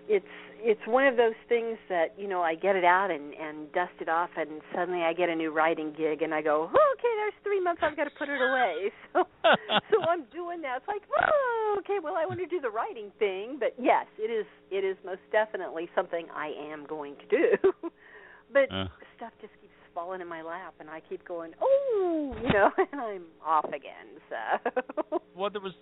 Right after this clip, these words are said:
Speaker 2: there were so many great tours that you had planned, though, and, you know, and
Speaker 1: I
Speaker 2: it
Speaker 1: know.
Speaker 2: seems sad that you, you, we, you know, you haven't done that yet. Uh,
Speaker 1: But I keep getting these writing gigs.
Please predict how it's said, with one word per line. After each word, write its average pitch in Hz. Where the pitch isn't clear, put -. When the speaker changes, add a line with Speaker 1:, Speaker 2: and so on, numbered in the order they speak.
Speaker 2:
there 160
were 170
so 214
many 196
great 160
tours 330
that 117
you 113
had 101
planned, 90
though, 90
and, 92
you 101
know, 92
and 92
Speaker 1:
I 95
Speaker 2:
it -
Speaker 1:
know. 277
Speaker 2:
seems 92
sad 156
that 95
you, 107
you, 110
we, 104
you 92
know, 82
you 101
haven't 101
done 135
that 87
yet. 78
Uh, 82
Speaker 1:
But 214
I 233
keep 262
getting 214
these 247
writing 277
gigs. 185